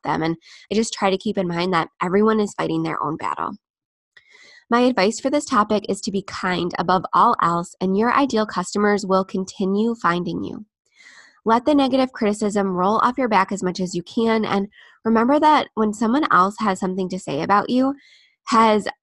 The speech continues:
much more to say about them and less to say about you or your business. No, not every complaint against your business is a personal attack against you. So again, I'm just gonna repeat that one more time.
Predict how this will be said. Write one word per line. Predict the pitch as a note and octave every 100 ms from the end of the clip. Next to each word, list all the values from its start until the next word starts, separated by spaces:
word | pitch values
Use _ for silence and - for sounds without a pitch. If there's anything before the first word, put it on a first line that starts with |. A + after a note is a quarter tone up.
| -
much | G3+ G#3+ B3
more | B3+ A3
to | G#3
say | A#3 A#3+
about | A3 G3 -
them | E3 E3+ A3 -
and | G3 -
less | F3+ F#3 -
to | G#3+
say | A3+
about | A3+ G#3 -
you | E3+ F#3 G3
or | - F3
your | F3 E3
business. | D#3+ - - - - - - _ _ _ _ _ _ _ -
No, | G#3+ G#3+ A3+ A3
not | A3+ A3+ -
every | F#3+ G3 A#3+
complaint | B3+ C#4 A#3+ G3+ -
against | F#3+ F3+ -
your | F3
business | E3 - F3 -
is | F3+ F3+ -
a | -
personal | F#3 F3 - F3 E3+
attack | D#3 F#3 D3+ -
against | E3+ D#3 E3 - -
you. | - - _ - -
So | _ G#3+
again, | - F#3 D3+
I'm | - F3
just | F3 -
gonna | G#3
repeat | A3+ - G#3
that | G3 -
one | F3
more | F3 F3
time. | - - G#3